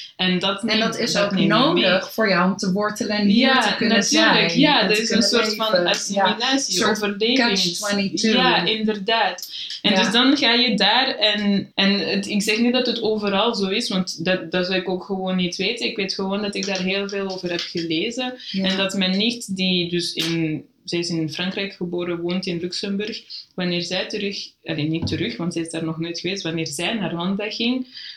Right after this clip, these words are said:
Speaker 1: ehm, was het voor haar heel moeilijk, omdat iedereen echt naar haar keek van, ja, waarom spreek je jouw moedertaal niet?
Speaker 2: Ja.
Speaker 1: En
Speaker 2: Wie denk je wel niet dat je bent?
Speaker 1: Ja, dat is voor mij extra pijnlijk, omdat ik die taal dus ooit wel kende. Die taal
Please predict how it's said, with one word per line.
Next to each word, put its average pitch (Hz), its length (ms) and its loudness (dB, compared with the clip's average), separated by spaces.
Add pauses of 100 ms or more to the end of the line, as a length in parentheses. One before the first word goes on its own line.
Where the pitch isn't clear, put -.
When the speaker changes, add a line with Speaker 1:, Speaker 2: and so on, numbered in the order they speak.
(140)
Speaker 1:
ehm, 160 640 0 (200)
was 180 180 0
het 170 120 -6
voor 165 120 -2
haar 175 240 0
heel 180 240 0
moeilijk, 220 300 -2
omdat 175 300 -2
iedereen 185 560 -2
echt 185 220 -6
naar 165 200 -2
haar 170 220 -2
keek 175 280 -4
van, 165 240 -4
ja, 165 240 -6
waarom 165 280 -2
spreek 165 320 -4
je 175 120 -4
jouw 160 160 -4
moedertaal 160 640 -4
niet? 156 160 0
Speaker 2:
Ja. 175 380 -4 (420)
Speaker 1:
En 165 240 -2
Speaker 2:
Wie 180 240 0
denk 180 240 0
je - 140 -8
wel 180 120 2
niet 180 180 2
dat 175 240 -4
je 185 100 -4
bent? 175 340 -2
Speaker 1:
Ja, 165 400 -2 (340)
dat 175 260 -2
is 202 180 -4
voor 180 160 0
mij 180 320 0
extra 185 380 -4
pijnlijk, 208 420 -2
omdat 175 280 -2
ik 175 120 -2
die 170 140 -2
taal 175 260 -2
dus 185 220 -6
ooit 180 240 -4
wel 165 280 -4
kende. 220 540 -2 (340)
Die 175 200 0
taal 175 440 0